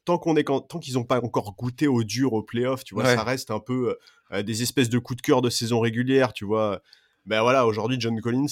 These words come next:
Speaker 1: euh, il montre que il est pas juste, euh, c'est pas juste un dunker, c'est pas juste un surathlète, euh, c'est pas juste un mec qui est, c'est,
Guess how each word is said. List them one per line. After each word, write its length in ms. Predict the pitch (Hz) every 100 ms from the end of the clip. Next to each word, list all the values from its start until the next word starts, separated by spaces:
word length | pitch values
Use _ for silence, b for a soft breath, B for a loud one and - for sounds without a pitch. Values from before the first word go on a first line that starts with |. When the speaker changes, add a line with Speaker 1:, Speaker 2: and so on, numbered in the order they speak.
| -
Speaker 1:
euh, 300 | 104 92 92
il 120 | 98 107
montre 440 | 120 139 - 101
que 220 | - 117
il 120 | 110 98
est 60 |
pas 180 | - 117
juste, 440 | 95 104 117 -
euh, 120 | 101 90
c'est 180 | -
pas 120 | - 101
juste 240 | 117 -
un 100 | 98
dunker, 460 | 92 92 95 123 120
c'est 140 | -
pas 100 | 104
juste 240 | 98 120
un 60 | 95
surathlète, 760 | - 120 190 - 117 123 165
euh, 80 | 90
c'est 140 | 85 -
pas 120 | 104
juste 260 | 101 - 107
un 60 |
mec 200 | 113 120
qui 160 | - 95
est, 100 | 87 - _ _ _ _
c'est, 220 | -